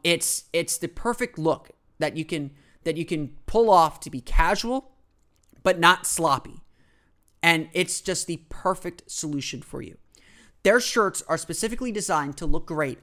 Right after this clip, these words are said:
untucked. That's how they're designed. And feel comfortable at work,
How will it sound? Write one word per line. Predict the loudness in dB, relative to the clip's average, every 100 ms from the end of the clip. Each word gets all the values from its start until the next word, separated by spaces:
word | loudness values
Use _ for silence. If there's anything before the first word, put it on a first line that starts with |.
| 0
untucked. | 2 6 12 12 12 0 -14
That's | -14 -8
how | -6
they're | -6
designed. | -6 -8 -10 -20 _ _ -20 _
And | 4 4
feel | 2 2 2
comfortable | 6 8 8 2 -6 -2
at | -4 -4
work, | 0 0 0 -8